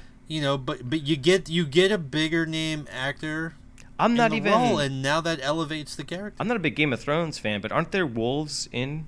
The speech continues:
Speaker 2: Game of, Games of Thrones?
Speaker 1: Yeah, there are dire wolves.
Speaker 2: And they're, like, given to the, the family members?
Speaker 1: Yeah, they're given to, one of them is given to Arya Stark, which is Maisie
Speaker 2: Which is
Speaker 1: Williams.
Speaker 2: Maisie Williams, and now she's gonna be playing a wolf?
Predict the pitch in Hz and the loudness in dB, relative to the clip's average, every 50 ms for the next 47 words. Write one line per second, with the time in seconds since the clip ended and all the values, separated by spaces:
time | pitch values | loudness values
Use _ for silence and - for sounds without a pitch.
0 | - - - 160 160 160 160 - - - 151 156 151 160 - 165 165 170 175 - | -10 -8 -6 -6 -4 -6 -8 -8 -6 -6 -6 -6 -6 -8 -10 -10 -10 -10 -10 -10
1 | - - 151 185 175 120 - 123 123 120 110 104 110 123 151 - 170 123 104 95 | -6 -2 0 2 2 2 2 0 0 0 0 0 2 4 4 4 4 2 0 -4
2 | 90 85 87 - - - - - 123 123 139 139 139 123 - - - 131 120 135 | -8 -8 -10 -14 -14 -8 -4 -2 0 2 2 4 4 2 2 2 0 0 0 0
3 | 131 120 - - 135 123 113 117 117 113 110 110 110 - - 107 - 127 123 123 | -2 -4 -4 -2 -2 0 2 2 2 2 0 -2 -4 -6 -10 -4 0 0 0 0
4 | 135 139 139 135 139 143 143 151 147 147 - - - - - - - - - 160 | 0 -2 -4 -4 -4 -4 -4 -6 -8 -8 -10 -12 -12 -14 -16 -20 -20 -8 -2 0
5 | 208 247 240 - - - - 127 127 120 123 139 139 156 165 160 - - 160 156 | 0 0 0 -2 -8 -12 -8 -8 -6 -4 -2 -2 -2 -2 -4 -4 0 0 2 2
6 | 156 143 147 160 170 165 175 175 175 156 - - 160 151 170 156 - 156 135 143 | 2 0 -2 -2 -2 -2 -2 -2 -4 -2 0 0 0 0 0 -2 0 0 2 4
7 | 147 156 160 165 156 - - 214 208 180 - - 110 104 110 104 107 107 110 110 | 4 4 4 2 -2 -2 -2 -2 -2 -2 -2 -6 -8 -8 -8 -6 -6 -4 -2 -2
8 | - 117 135 127 135 135 131 120 123 117 127 139 127 104 - 113 123 127 135 139 | -2 -2 -2 0 2 2 2 0 0 0 0 0 0 -2 -2 -2 0 2 2 2
9 | 131 147 143 135 127 117 - - 135 131 139 131 110 98 101 110 143 185 - - | 2 0 -2 -2 -2 -4 -2 -2 -2 0 0 0 -2 -4 -4 -4 -4 -6 -8 -12